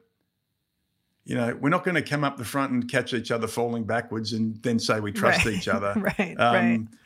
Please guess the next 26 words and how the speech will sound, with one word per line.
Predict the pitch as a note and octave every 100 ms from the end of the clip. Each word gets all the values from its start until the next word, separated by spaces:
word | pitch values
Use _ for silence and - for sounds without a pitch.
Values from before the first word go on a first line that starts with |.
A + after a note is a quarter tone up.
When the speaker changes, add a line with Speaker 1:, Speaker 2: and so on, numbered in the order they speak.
| - -
Speaker 1:
We're |
not | C#3+ D#3+
gonna | D#3
go | C3 C3
and | B2+ A2+ -
play | - A#3 A3+
paintball | - C3 B2+ B2
or | A#2+ B2 A#2+
go | B2 C#3
and, |
you | D#3+
know, | E3+
I |
don't | G3 E3+ C3+
mind | C3+ C3+ C#3+
some | C3+ C#3+
of | B2+
that | A2+ -
stuff | - A#2+ -
people | A#2+ A#2 A2+
do, | C3+ C3
but | A#2+ A#2+
the | B2
real | D#3+ F3+
work | A#2 C3 A#2 G2+ A#2+
is, | A2+ G#2